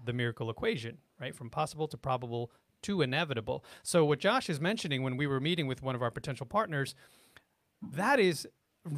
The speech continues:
some resistance for me personally, because it's a new business that is becoming, uh, t-, to, to, to evolve, what's, is starting to evolve from, from these conversations. And it's a heavy lift, and Devin and Jake and the team don't know yet, but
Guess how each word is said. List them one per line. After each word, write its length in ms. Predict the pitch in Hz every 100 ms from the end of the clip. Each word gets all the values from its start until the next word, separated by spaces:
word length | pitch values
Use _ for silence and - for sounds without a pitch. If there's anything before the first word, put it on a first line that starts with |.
| 139
some 460 | - - 170 160 147
resistance 760 | 135 113 151 285 - 139 120 - 320
for 160 | -
me 160 | 135 139
personally, 580 | - 180 - 160 127 117
because 320 | 131 - 147
it's 160 | 160 -
a 60 |
new 220 | 151 180
business 640 | 170 104 175 180 139 - -
that 260 | 143 123 - - _ _
is 180 | - 147
becoming, 600 | 113 139 165 160 156 139 - - 339 -
uh, 420 | 131 131 127 - - 160 -
t-, 160 | -
to, 200 | 151 160
to, 200 | 139 143 143
to 220 | 151 127
evolve, 420 | 113 139 175 147
what's, 160 | 131 131
is 100 | 143
starting 280 | - 196 202
to 180 | 151 131
evolve 680 | 113 175 175 135 - - - _ - -
from, 600 | - 165 143 139 131 135
from 220 | - 147
these 140 | 135 131
conversations. 960 | - 160 127 - 151 165 - 127 - - - -
And 120 | 175
it's 120 | 185
a 40 | 170
heavy 360 | 143 190 170
lift, 400 | 151 214 165 - -
and 160 | 139 120
Devin 300 | 143 147 139
and 120 | 120
Jake 220 | 143 143
and 120 | 120
the 40 | 117
team 200 | 160 143
don't 200 | 123 123
know 220 | 131 208
yet, 240 | 180 123 120
but 320 | 156 196 -